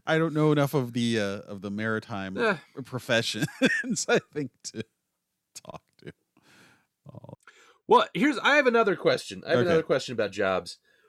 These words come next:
Speaker 2: <laughs> Why, uh, is there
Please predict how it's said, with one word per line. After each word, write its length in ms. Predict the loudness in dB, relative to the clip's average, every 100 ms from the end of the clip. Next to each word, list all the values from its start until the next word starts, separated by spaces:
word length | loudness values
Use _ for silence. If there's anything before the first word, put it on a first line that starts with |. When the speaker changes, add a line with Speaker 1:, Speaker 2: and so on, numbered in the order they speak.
| _ _ _ _ _ _ _ _
Speaker 2:
<laughs> 560 | -18 -18 -20 -20 -16 -16 -16 _ _ _ _ _ _ _ _ _ _ -18 -4 6
Why, 520 | 6 8 4 4 0 -10 -14 _ _ _ -2
uh, 180 | 0 0 _
is 280 | 0 2 4
there 460 | 6 6 4 2